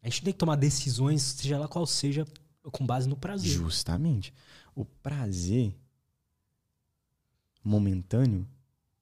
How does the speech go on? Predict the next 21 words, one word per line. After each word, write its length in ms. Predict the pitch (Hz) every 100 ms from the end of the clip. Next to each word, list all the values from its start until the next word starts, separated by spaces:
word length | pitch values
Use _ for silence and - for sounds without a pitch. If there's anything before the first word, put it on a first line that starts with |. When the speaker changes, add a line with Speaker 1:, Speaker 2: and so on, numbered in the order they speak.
| _ _ _ _ -
Speaker 2:
cobra 220 | 123 160
um 40 | 170
preço 420 | - 143 - 120
muito 200 | 101 -
caro 320 | - 85 90
lá 100 | 87
na 100 | 87
frente. 420 | - 107 127 - _ _ _ _ _ _ _ _ _ _ - -
Cobra 240 | 110 123
um 80 | 113
preço 320 | - 110 -
muito 200 | 98 -
caro. 360 | - 87 85 - _ _ _ _ _ _ _ _ _ _ _ _ _ -
As 100 | 127
pessoas 320 | - 131 135
confunde-, 680 | - 139 131 - 131 135 131 - -
confundem 400 | 139 131 135 139
muito 480 | 120 135 156 - - - _ _ _ _ -
a 80 | 110
questão 400 | 123 - 127 120
de 140 | 113